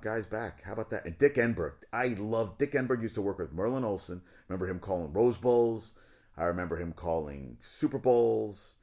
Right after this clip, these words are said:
ten Super Bowls, twenty-eight Wimbledons, Olympic. I mean, he was the shit. And then he ended his career working for the Padres. Dick Enberg was just class.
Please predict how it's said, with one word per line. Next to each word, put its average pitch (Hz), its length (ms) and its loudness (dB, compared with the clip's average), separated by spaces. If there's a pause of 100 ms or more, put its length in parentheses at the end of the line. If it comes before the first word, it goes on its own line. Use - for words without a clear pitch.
(340)
ten 135 160 2
Super 117 200 -2
Bowls, 110 280 2
twenty-eight 123 420 -2
Wimbledons, 104 760 -4 (260)
Olympic. 117 500 -4
I 107 80 -6
mean, 107 120 -6
he 135 200 -2
was 110 360 2
the 87 120 -8
shit. - 400 -6
And 87 120 -6
then 110 100 -4
he 107 140 -4
ended 123 220 -4
his 117 120 -4
career 101 320 0
working 90 340 -6
for 82 100 -12
the 76 60 -6
Padres. 78 600 -8 (340)
Dick 147 140 0
Enberg 107 360 0
was 87 120 -6
just - 220 -6
class. - 560 -12